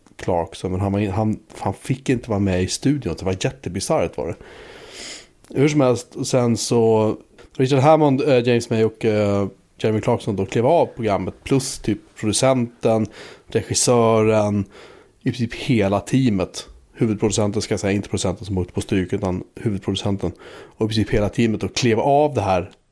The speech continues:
Top Gear-projektet. Och, eh, sen startade då de här tre programledarna, eh, ett eget bolag. Och som jag förstår det, eller i princip, det gick ut på anbud. Liksom.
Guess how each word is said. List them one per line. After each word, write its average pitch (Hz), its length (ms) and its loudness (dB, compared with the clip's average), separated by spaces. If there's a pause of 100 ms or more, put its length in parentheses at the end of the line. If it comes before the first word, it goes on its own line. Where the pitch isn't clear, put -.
(140)
Top - 320 -8
Gear-projektet. - 800 -4 (720)
Och, - 440 -4 (340)
eh, 98 340 0 (100)
sen - 200 -4
startade 107 600 0
då 101 220 0
de 95 120 -2
här 92 100 0
tre 95 180 -2
programledarna, 90 840 -2 (1400)
eh, 92 280 -2
ett - 140 -4
eget 98 360 -4
bolag. 127 480 0 (180)
Och - 480 -10 (840)
som 104 320 -4
jag 123 360 2
förstår - 480 -2
det, 92 100 0
eller 92 220 0 (1000)
i 127 100 -2
princip, 101 280 -2 (720)
det 117 220 -2
gick 139 160 2
ut 98 120 -4
på 98 60 0
anbud. 98 600 -2
Liksom. 90 200 -8